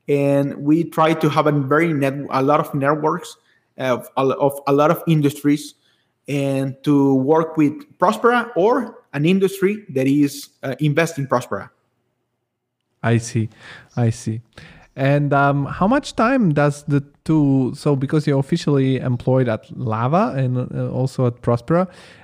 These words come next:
Speaker 2: uh, in terms of time, are you a guy that works, uh, like Elon Musk, hundred hours a week, or you work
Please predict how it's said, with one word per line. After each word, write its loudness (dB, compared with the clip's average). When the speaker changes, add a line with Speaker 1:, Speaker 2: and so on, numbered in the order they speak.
Speaker 2:
uh, 2
in 2
terms 0
of 0
time, 0
are -4
you 0
a 0
guy 2
that 0
works, -2
uh, 2
like -2
Elon 2
Musk, -2
hundred 0
hours 0
a 2
week, -2
or 0
you 2
work 0